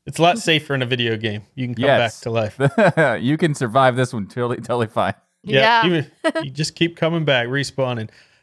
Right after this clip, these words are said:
Speaker 1: Our software spotlight's not as scary. It's Conversine. Conversine is an open source and cross-platform batch image processor that allows you to convert, resize, rotate, and flip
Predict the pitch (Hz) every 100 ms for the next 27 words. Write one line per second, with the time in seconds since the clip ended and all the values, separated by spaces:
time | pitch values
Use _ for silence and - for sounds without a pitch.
0 | - 151 - 226 226 208 - 202 202 208
1 | 202 165 156 165 196 - - 135 127 139
2 | 156 147 147 - - - - 175 208 156
3 | 131 - - 120 104 101 - _ - 151
4 | 170 165 180 165 143 135 147 151 170 -
5 | 165 160 - 135 147 143 139 - 147 135
6 | - 139 131 123 131 147 - - 160 180
7 | 147 - 120 110 - 113 - 131 139 127
8 | 139 139 139 131 120 135 160 185 - _
9 | - 147 190 - 156 147 123 143 160 -
10 | 160 156 127 113 - - 202 139